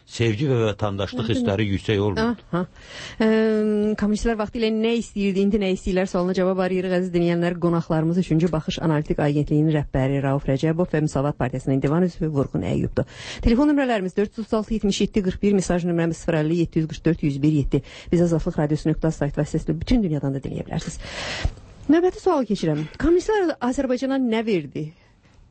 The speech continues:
Speaker 2: və nə verə bilmədi? <laughs>
Speaker 1: Bir görünür yenə, e,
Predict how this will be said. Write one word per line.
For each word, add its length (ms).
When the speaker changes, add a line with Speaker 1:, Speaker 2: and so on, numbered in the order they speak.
Speaker 2:
və 120
nə 240
verə 240
bilmədi? 480
<laughs> 800
Speaker 1:
Bir 380
görünür 400
yenə, 300
e, 140